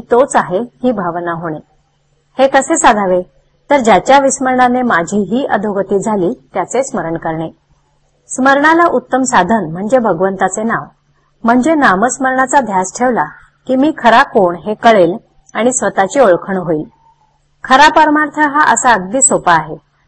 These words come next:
पण तो योग्य मार्गाने केला पाहिजे. एखादी गाठ सोडवण्यासाठी कोणती दोरी ओढायची ते कळले पाहिजे,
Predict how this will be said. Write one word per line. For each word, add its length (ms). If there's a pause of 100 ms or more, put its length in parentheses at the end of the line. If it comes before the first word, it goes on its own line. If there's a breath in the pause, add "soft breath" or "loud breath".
(160)
पण 140
तो 180
योग्य 380
मार्गाने 440
केला 260
पाहिजे. 360 (720 soft breath)
एखादी 440
गाठ 280
सोडवण्यासाठी 880 (320)
कोणती 380
दोरी 340
ओढायची 420
ते 120
कळले 260
पाहिजे, 340